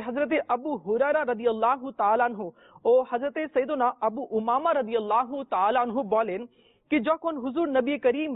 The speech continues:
রউফুর রহিম সাল্লাল্লাহু আলাইহি ওয়াসাল্লাম পাথরের উপর চলতেন, তখন ওতে তার পা মোবারকের চিহ্ন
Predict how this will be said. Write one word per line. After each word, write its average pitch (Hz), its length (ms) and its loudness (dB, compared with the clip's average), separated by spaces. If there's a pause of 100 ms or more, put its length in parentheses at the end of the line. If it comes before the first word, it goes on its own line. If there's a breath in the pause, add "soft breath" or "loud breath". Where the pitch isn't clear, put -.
রউফুর 240 360 2
রহিম 277 220 -2
সাল্লাল্লাহু 254 480 0 (120)
আলাইহি 220 240 -4
ওয়াসাল্লাম 214 440 0 (600 soft breath)
পাথরের 269 560 -2 (120)
উপর 320 300 2 (220)
চলতেন, 349 420 0 (140)
তখন 269 360 2 (220)
ওতে 302 200 -4 (120)
তার 277 160 0 (140)
পা 285 160 2 (220)
মোবারকের 254 540 0 (240)
চিহ্ন 370 300 2